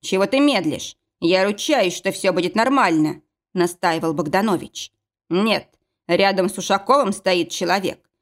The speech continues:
с которым я не хочу не то что встречаться, но даже близко стоять». «Что это за человек?»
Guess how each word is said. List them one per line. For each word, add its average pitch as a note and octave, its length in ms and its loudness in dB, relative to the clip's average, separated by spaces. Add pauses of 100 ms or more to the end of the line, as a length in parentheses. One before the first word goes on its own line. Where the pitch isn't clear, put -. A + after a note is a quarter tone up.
(120)
с - 100 -14
которым F#3 420 0
я F3 140 4
не G3 120 0
хочу C#4 340 0
не E3+ 140 4
то C#4+ 160 2
что A#3+ 160 -6
встречаться, - 680 -6 (280)
но F3+ 140 2
даже F#3 280 2
близко A#3 360 0
стоять». F3 580 -4 (600)
«Что - 340 0
это F#3+ 240 0
за E3 120 -4
человек?» F3+ 600 -2